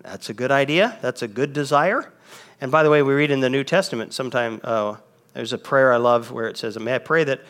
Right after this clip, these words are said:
all the good desires of your heart would come to pass,"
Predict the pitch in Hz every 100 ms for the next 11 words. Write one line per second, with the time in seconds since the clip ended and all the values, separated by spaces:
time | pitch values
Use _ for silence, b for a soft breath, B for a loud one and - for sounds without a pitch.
0 | B B B - 135 165 185 170 135 160
1 | 156 139 120 123 143 139 135 131 117 -
2 | 113 - 101 104 - 113 104 113 - 92
3 | - - -